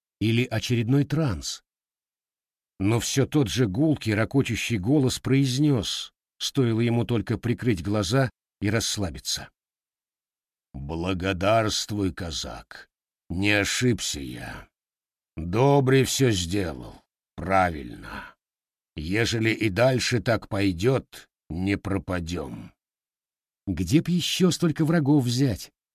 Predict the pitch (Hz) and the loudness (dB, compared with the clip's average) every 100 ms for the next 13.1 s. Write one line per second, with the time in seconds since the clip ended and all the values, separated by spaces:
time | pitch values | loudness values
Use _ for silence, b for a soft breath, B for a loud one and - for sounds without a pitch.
0 | _ - 135 127 - 151 127 104 110 107 | _ -6 -4 -2 -2 0 0 0 0 0
1 | 131 143 85 - - _ _ _ _ _ | 0 0 -2 -6 -12 _ _ _ _ _
2 | _ 104 104 107 95 - 98 107 98 98 | _ -2 0 2 0 -2 -4 -2 -2 0
3 | 98 104 - 69 - _ _ _ _ _ | 0 -2 -4 -12 -14 _ _ _ _ _
4 | _ _ _ _ _ _ _ _ _ 98 | _ _ _ _ _ _ _ _ _ 4
5 | 160 185 - 202 202 202 190 180 175 160 | 4 4 2 4 6 6 6 6 4 2
6 | 127 90 - _ _ _ _ _ - 113 | 0 -4 -12 _ _ _ _ _ -4 -2
7 | 123 120 - 147 127 123 139 107 123 104 | 0 -2 2 4 4 4 2 2 0 2
8 | 139 - 139 117 - 123 151 135 90 62 | 0 2 2 2 2 2 2 2 -2 -8
9 | - _ _ _ 113 - 135 147 107 127 | -14 _ _ _ 0 0 2 2 2 2
10 | 120 123 - 104 104 101 90 - - - | 2 0 2 0 0 0 -2 -6 -10 -18
11 | _ _ _ _ _ _ _ _ - 98 | _ _ _ _ _ _ _ _ -4 0
12 | 101 101 101 104 107 95 71 62 64 69 | 0 0 2 2 2 -2 -4 -12 -14 -16